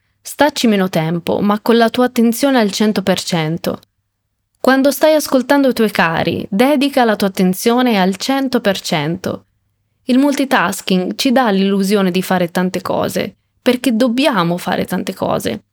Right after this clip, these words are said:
La verità è che dovremmo farne meno,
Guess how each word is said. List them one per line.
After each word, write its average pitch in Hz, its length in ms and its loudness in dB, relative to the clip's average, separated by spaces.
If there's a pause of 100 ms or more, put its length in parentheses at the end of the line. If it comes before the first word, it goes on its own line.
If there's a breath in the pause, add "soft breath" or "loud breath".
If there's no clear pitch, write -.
(320)
La 208 140 0
verità 208 540 0 (260)
è 233 140 -2
che 269 140 0
dovremmo 247 340 2
farne 240 320 0
meno, 175 400 0